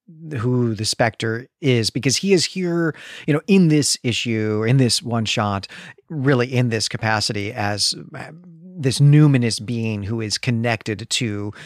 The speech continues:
like, the most central numinous power of the universe, which is to say that he is here because he knows that something is going to destroy the entire universe, and he needs to tell the J S A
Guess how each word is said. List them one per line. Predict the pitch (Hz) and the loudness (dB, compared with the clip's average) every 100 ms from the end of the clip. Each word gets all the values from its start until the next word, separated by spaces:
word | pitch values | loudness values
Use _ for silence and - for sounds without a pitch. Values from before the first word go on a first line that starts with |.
| - - | -16 -10
like, | 113 | -10
the | 143 110 | -6 -4
most | 123 120 117 - - | -2 -2 -2 -4 -4
central | - - 127 107 120 110 107 107 | -4 0 0 0 -2 -4 -6 -6
numinous | 123 123 120 110 107 | -2 0 2 0 -2
power | - 104 104 104 | -2 -2 0 -2
of | 117 110 107 | -2 -4 -6
the | 110 117 | -8 -8
universe, | - 117 104 - - | -6 -6 -6 -8 -8
which | 120 127 | -6 -4
is | 120 | -2
to | 123 | 0
say | - 110 | 0 0
that | 110 110 - - - | -2 -6 -8 -20 -20
he | - 190 | 0 4
is | 151 | 4
here | - 226 135 | 4 2 2
because | 135 127 135 | 0 0 0
he | - 185 | 2 2
knows | 170 165 160 139 | 4 6 6 4
that | - 127 - - - | -2 -4 -8 -20 -4
something | - - 185 165 123 113 113 | 0 4 4 2 0 -2 0
is | 147 113 | 0 2
going | 135 131 | 4 4
to | 120 139 | 2 -2
destroy | 117 - - 135 113 104 107 | -4 -6 -4 -2 0 -2 -2
the | 147 185 | 0 2
entire | 165 135 143 147 | 2 2 4 4
universe, | 135 139 127 113 110 - - - - - - | 4 2 0 -2 -2 -2 -2 -10 -20 -16 -2
and | 127 123 123 151 | 2 2 2 -2
he | 156 190 | -4 0
needs | 143 139 - | 2 2 -2
to | - | -4
tell | - 113 | 0 0
the | 113 | 0
J | 113 120 113 | -2 -2 -2
S | 104 | 0
A | 190 185 143 | 2 2 0